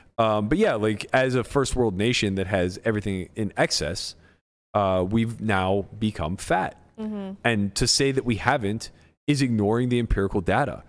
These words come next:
Speaker 2: Yeah.
Speaker 1: We've clearly gotten fatter over time. So it's like,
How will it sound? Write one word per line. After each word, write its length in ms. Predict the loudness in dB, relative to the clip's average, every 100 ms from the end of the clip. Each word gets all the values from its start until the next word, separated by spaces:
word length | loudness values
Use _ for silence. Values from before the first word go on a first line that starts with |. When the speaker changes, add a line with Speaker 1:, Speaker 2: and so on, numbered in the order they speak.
| -10
Speaker 2:
Yeah. 260 | -8 -8 -2
Speaker 1:
We've 180 | -2 -2
clearly 460 | -6 -2 0 2 0
gotten 320 | 0 0 -2
fatter 480 | -2 0 0 -2 -8 -6
over 220 | -2 -2 -2
time. 340 | -2 -2 -4 -14 -20 _ _ _ _ -4
So 100 | -2
it's 140 | 2
like, 340 | 2 2 -2